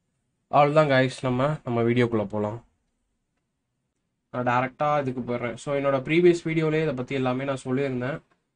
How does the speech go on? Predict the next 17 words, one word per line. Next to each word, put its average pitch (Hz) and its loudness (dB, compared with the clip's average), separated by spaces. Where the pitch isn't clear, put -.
அதனால 139 -2
அதை 135 -4
பார்த்துட்டு 147 -2
இங்க 151 -2
வாங்க. 127 0
அப்பதான் 123 -6
உங்களுக்கு 127 -4
கரெக்டா 127 -4
அந்த 131 -2
order 120 -2
புரியும். 117 -6
நம்ம 120 -8
டைரக்டா 131 -4
இப்போ 117 -6
சால்வ் 131 -4
பண்ண 120 -6
போயிடலாம். 113 -8